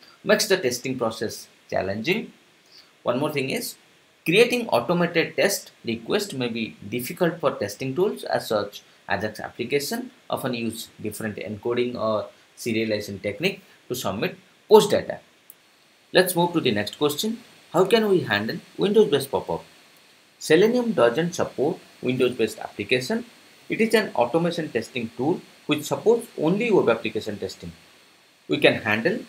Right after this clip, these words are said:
Windows-based pop-ups in Selenium using some third-party tools such as Auto I T, Robot Class, et cetera. Okay,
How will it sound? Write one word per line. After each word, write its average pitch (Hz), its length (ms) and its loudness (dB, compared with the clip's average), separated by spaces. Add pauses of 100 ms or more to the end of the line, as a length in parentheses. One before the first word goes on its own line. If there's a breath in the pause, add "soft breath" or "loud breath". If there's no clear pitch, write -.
Windows-based 139 540 2
pop-ups - 540 0
in - 160 -6
Selenium 107 460 -4 (280)
using 143 300 0
some 131 360 0 (160)
third-party 110 580 0
tools 143 260 -4 (380)
such 113 200 0
as 104 340 0 (200)
Auto 98 240 0
I 113 160 2
T, - 260 -4 (280)
Robot 104 380 -2
Class, 208 300 0 (280)
et - 100 -4
cetera. - 240 -6 (640)
Okay, - 300 0